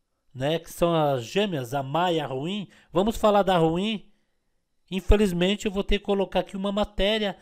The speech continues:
desta irmã ruim. É a pessoa que está ali dentro pra criticar a obra de Deus. É a pessoa que está ali dentro pra atrapalhar o irmão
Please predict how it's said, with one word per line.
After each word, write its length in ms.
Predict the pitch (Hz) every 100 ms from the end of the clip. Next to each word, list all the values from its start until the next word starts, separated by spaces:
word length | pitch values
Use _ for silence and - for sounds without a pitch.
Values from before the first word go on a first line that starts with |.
| - _
desta 320 | 151 170 175
irmã 280 | 175 165 180
ruim. 440 | 180 185 151 160 _ _ _ _ _ _ _ _ _ _ _ _ _ _ _ _ _ _ _ _
É 100 | -
a 80 | 160
pessoa 460 | 165 185 - - 202
que 100 | -
está 220 | - 190
ali 160 | 180 175
dentro 480 | 156 175 180 170
pra 160 | 165 151
criticar 840 | - 185 208 - - 196 202 226 - _ _ -
a 100 | 151
obra 280 | 156 151 143
de 140 | 131
Deus. 580 | 117 165 202 220 - _ _ _ _ _ _ -
É 60 |
a 60 | 160
pessoa 340 | 180 165 214
que 60 | -
está 160 | -
ali 140 | 180 175
dentro 260 | 180 180
pra 120 | - 180
atrapalhar 1000 | - 196 - 190 165 175 208 220 - _
o 160 | 151 165
irmão 500 | 147 151 165 165